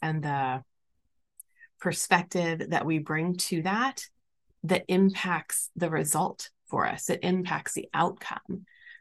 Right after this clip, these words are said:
of what happens as a result of those circumstances. So when I work with betrayed partners, I really want them to look at betrayal, if they can, as,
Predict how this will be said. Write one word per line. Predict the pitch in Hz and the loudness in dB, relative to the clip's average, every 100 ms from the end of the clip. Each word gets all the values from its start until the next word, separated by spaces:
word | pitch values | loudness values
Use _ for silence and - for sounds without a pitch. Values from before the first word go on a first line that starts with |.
| - | -4
of | 170 | 0
what | 170 | 0
happens | - 180 175 170 151 147 - - _ _ _ | 2 0 0 0 0 0 -6 -12 _ _ _
as | 175 160 | 0 2
a | |
result | 160 160 151 - | 0 0 -2 -4
of | 151 | -4
those | 156 143 | -4 -4
circumstances. | - - - - - - - - - _ _ _ _ _ | -8 -8 -10 -6 -6 -6 -8 -6 -8 _ _ _ _ _
So | - 208 180 | 4 8 8
when | 170 180 | 6 4
I | 185 196 | 6 6
work | 190 170 | 6 2
with | 170 | -4
betrayed | - - 170 | -6 -2 -2
partners, | 196 226 175 170 | -2 -2 -2 0
I | 170 | 0
really | 170 180 180 | 2 2 2
want | 175 165 165 | 2 0 0
them | 175 165 160 | 0 0 0
to | 160 - 190 175 | 0 0 0 0
look | 160 175 185 - | 0 0 0 0
at | 170 - | 0 0
betrayal, | 160 - - 190 175 139 135 175 - | -6 -6 -2 0 2 2 0 -2 -4
if | 160 | -8
they | - 147 | -8 -8
can, | - 156 139 151 226 240 - - - _ _ _ _ | -4 -2 2 2 2 0 -10 -20 -20 _ _ _ _
as, | 175 175 170 170 165 | 6 6 6 4 0